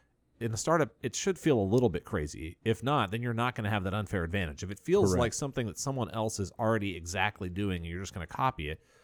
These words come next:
Speaker 1: you're not gonna get an unfair advantage.
Speaker 2: Correct. And so the mentors are, are really important. And, and investors can be fantastic mentors, and, and your, you know, your attorney and your accountant can be great mentors,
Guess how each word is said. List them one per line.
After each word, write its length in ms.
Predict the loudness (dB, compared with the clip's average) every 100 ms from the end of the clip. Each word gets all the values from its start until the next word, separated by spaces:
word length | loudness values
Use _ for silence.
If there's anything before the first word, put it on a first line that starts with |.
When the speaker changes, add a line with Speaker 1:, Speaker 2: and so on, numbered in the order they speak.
| _ _ _
Speaker 1:
you're 80 | -4
not 160 | -4 -2
gonna 120 | -2
get 140 | 0
an 80 | 0
unfair 300 | -2 -2 -2
advantage. 500 | -2 -4 -6 -12 -16 _ -20 -14
Speaker 2:
Correct. 380 | 4 6 6 4
And 160 | -4 0
so 120 | 2
the 120 | 2
mentors 440 | 0 0 -2 -2
are, 140 | -2 -4 -6 -2
are 80 | 0
really 320 | 0 0 -2 -2 -6
important. 520 | -4 -4 -4 -4 -6
And, 180 | -4 -4 _ _
and 220 | -2 -2 -2 -2
investors 540 | 2 2 0 -6 -4
can 100 | -4
be 220 | -2 -4 -4
fantastic 480 | -6 -4 -2 -6 -4
mentors, 580 | -2 -2 -2 -2 -2 -4
and, 180 | -8 -6
and 180 | -8 -8 -10
your, 140 | -8 -6
you 100 | -4
know, 100 | -4
your 160 | -2 -4
attorney 440 | -2 -2 -2 -2
and 80 | -2
your 120 | -4
accountant 420 | -4 -6 -4 -6
can 140 | -6 -6
be 60 |
great 200 | -4 -4
mentors, 480 | -2 -4 -4 -4 -6